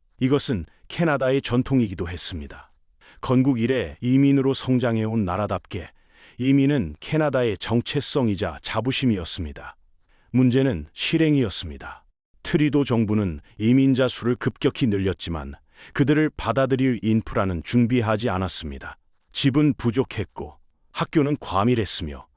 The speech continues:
병원은 대기자로 넘쳐났고 일자리 시장은 포화 상태였습니다. 이민 정책과 공급 정책 사이의 간극은 점점 벌어졌고 그 틈새에서 캐나다 사회는 균열되기 시작했습니다.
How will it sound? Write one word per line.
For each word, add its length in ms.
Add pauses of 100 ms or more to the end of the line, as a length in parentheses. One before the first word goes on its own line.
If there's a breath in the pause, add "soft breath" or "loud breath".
(200 soft breath)
병원은 460
대기자로 540
넘쳐났고 760 (340 soft breath)
일자리 500
시장은 600 (200 soft breath)
포화 360
상태였습니다. 880 (500 soft breath)
이민 380
정책과 640 (240 loud breath)
공급 400
정책 340
사이의 400
간극은 680
점점 520
벌어졌고 760 (320 soft breath)
그 220
틈새에서 680 (140 loud breath)
캐나다 400
사회는 640
균열되기 680
시작했습니다. 920